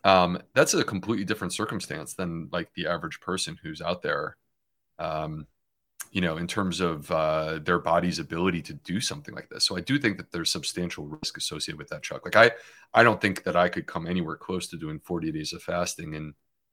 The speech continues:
and be safe, nor would, nor would I want to even test those waters, 'cause I don't really see what the payoff is. And, you know, I should mention, Chuck, that, you know, one of the things too is, like,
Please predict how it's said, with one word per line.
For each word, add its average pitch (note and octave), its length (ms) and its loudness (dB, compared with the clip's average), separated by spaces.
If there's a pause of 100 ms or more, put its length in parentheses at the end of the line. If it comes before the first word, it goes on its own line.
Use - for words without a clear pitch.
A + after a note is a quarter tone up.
(220)
and F#2 100 -2
be D2+ 140 -6
safe, E2+ 440 0
nor F#2+ 200 2
would, F#2 180 -2
nor F#2+ 220 4
would F#2 120 2
I F2 60 8
want E2+ 300 2
to F#2+ 120 -4
even D#2+ 200 -4
test - 260 -2
those E2 220 -8
waters, F2+ 340 4
'cause F2 160 -4
I E2+ 80 0
don't F2+ 300 2 (500)
really G2+ 160 4
see - 200 0
what F2 160 -6
the - 60 -14
payoff A2 440 0
is. - 180 -10 (240)
And, D#3+ 100 4
you F3+ 60 6
know, F#3 100 6
I - 60 6
should F#3+ 160 0
mention, D3+ 300 0
Chuck, F2+ 260 2
that, G#2+ 280 0 (840)
you G#2+ 80 0
know, G#2 80 4
one A#2 160 2
of A2+ 80 6
the G2+ 120 2
things C3+ 300 -4
too E3+ 260 2
is, E2+ 140 -2
like, F2 300 -6